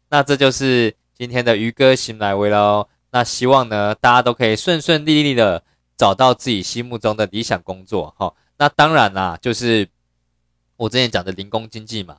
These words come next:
这，我刚刚讲这些概念就有点像是零工经济，我在找雇主是因为我想做这份工作，那雇主在找你也是因为他想要找有能力的人做这份工作。如果你有零工经济这个心态的话，你就会找得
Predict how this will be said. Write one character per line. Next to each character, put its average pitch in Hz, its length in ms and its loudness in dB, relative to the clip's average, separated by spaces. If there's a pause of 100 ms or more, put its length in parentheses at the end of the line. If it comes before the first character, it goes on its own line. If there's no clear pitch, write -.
(120)
这， 165 160 0 (100)
我 117 120 0
刚 151 180 0
刚 151 80 2
讲 101 180 0
这 104 80 -2
些 110 100 0
概 107 180 -2
念 104 120 -8
就 107 120 -2
有 101 80 0
点 92 160 -10
像 98 200 -8
是 95 280 -8 (320)
零 104 200 -10
工 120 200 -4
经 110 180 -16
济， 110 280 -8 (240)
我 107 140 -2
在 185 180 4
找 85 260 0
雇 120 180 0
主 - 220 -12
是 - 140 -10
因 120 60 -4
为 120 40 -2
我 107 160 0
想 87 160 -10
做 104 140 -6
这 101 120 -12
份 95 200 -12
工 85 200 -20
作， - 220 -12 (160)
那 127 160 -4
雇 226 160 2
主 107 140 -2
在 131 160 4
找 98 220 -2
你 98 180 -16
也 92 100 -8
是 - 160 -8
因 107 140 -16
为 110 220 0 (300)
他 113 180 0
想 101 180 -6
要 107 120 0
找 92 260 -2
有 95 300 -4 (120)
能 104 280 -8
力 156 140 0
的 95 100 -4
人 85 100 -10
做 107 140 -4
这 104 140 -4
份 95 160 -10
工 90 160 -20
作。 90 220 -10 (240)
如 151 120 0
果 165 80 6
你 120 120 -2
有 123 120 4
零 104 200 -2
工 123 200 -4
经 120 180 -8
济 120 300 -6 (340)
这 120 120 -2
个 104 120 2
心 123 300 -6
态 135 160 -2
的 101 100 -2
话， 90 400 -2 (280)
你 98 80 -20
就 117 100 -2
会 117 80 4
找 101 200 0
得 95 140 -4